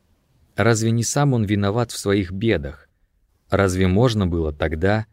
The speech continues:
ее высмеивать? Чувство вины сжало сердце, заскользило вниз по хребту, цепляясь за ноги, наливая их каменной усталостью. Порыв у дровянки его погубил,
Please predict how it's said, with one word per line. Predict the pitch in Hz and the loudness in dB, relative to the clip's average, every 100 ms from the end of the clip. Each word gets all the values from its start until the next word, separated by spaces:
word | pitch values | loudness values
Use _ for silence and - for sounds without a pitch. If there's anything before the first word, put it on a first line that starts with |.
| _ | _
ее | - 85 90 95 | -4 0 4 4
высмеивать? | 80 - 107 98 80 67 67 - _ _ _ _ _ _ _ _ _ _ | 2 -4 -4 -2 -2 -6 -12 -20 _ _ _ _ _ _ _ _ _ _
Чувство | - 139 - 117 | 0 0 2 0
вины | 101 110 123 127 85 | 2 2 2 0 0
сжало | 76 107 110 98 | -2 0 0 -2
сердце, | - 127 107 - - 85 - _ _ _ - | -4 -2 -2 -2 -12 -16 -18 _ _ _ -8
заскользило | 92 101 - 101 95 127 110 | -2 -2 -2 -4 0 2 2
вниз | 92 110 123 - | 2 0 -2 -2
по | 82 | -8
хребту, | 80 90 85 - 101 73 - _ | -2 -4 -4 -4 -4 -4 -14 _
цепляясь | - 95 98 92 87 82 | -6 -4 0 0 0 -4
за | 92 110 90 | -2 0 0
ноги, | 73 73 69 _ _ - | -4 -6 -10 _ _ -2
наливая | 98 101 113 127 120 | 0 2 4 2 0
их | - 113 - | -2 -4 -4
каменной | - 110 110 104 101 98 - | -2 0 0 0 -2 -4 -4
усталостью. | 95 - 107 82 73 - - - _ _ _ _ _ _ _ _ - | -8 -4 -2 0 -2 -10 -16 -18 _ _ _ _ _ _ _ _ -2
Порыв | 104 120 123 - | 0 2 2 0
у | 110 | -2
дровянки | 107 113 117 123 87 76 76 | 2 2 2 2 0 -4 -8
его | 78 80 78 | -6 -4 -4
погубил, | 82 80 80 78 67 | -4 -4 -4 -6 -8